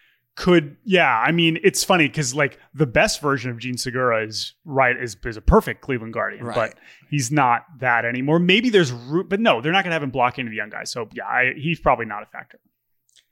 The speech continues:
Speaker 2: But Khalil Watson is a fascinating get for the Cleveland Guardians. Jordan, give people the Spark Notes version of Khalil Watson.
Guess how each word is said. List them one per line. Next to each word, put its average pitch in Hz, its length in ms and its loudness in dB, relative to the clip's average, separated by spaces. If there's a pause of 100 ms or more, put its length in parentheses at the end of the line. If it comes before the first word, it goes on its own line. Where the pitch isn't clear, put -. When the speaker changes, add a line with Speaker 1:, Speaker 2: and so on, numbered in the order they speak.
(260)
Speaker 2:
But 127 140 -2
Khalil 190 340 2
Watson 151 380 0 (1300)
is 127 200 -2
a 110 100 -6
fascinating 139 720 0
get 107 320 -12
for - 120 -20
the 107 80 -18
Cleveland 104 360 -14
Guardians. 80 440 -14
Jordan, 143 360 -6 (380)
give 214 480 2
people 175 760 0
the 127 600 -6
Spark - 460 0
Notes 127 320 -2
version 113 460 -8
of 104 160 -16
Khalil 104 320 -10
Watson. - 420 -8